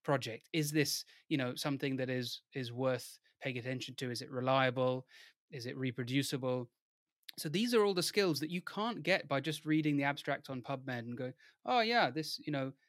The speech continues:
eight out of ten mice, um, had some results, so now I'm gonna go and talk about it on my podcast. Um, and, uh, this is, I think there's been a massive explosion in this kind of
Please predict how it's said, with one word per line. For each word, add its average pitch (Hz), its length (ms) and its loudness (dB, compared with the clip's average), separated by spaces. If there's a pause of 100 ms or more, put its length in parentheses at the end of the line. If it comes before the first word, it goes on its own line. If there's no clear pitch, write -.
(160)
eight 151 220 2
out 143 160 4
of 131 220 -6 (340)
ten 131 500 -2 (200)
mice, 127 600 -2 (360)
um, 123 400 -2
had 123 340 0
some 120 480 -2
results, 127 480 2
so 123 340 0
now 127 200 -2
I'm 123 120 -2
gonna 127 140 -2
go 123 100 0
and 123 120 -4
talk 131 200 -6
about 123 200 -2
it 120 100 -6
on 120 120 -4
my 117 120 -8
podcast. 120 540 -8 (440)
Um, 135 320 4 (100)
and, 160 320 6 (480)
uh, 139 320 2 (500)
this 202 340 2
is, 165 120 4
I 160 100 0
think 151 280 -2
there's 143 180 -2
been 135 140 -2
a 131 60 0
massive 139 360 0
explosion 117 560 -4
in 117 100 -4
this 131 180 -4
kind 123 320 -6
of 113 180 -6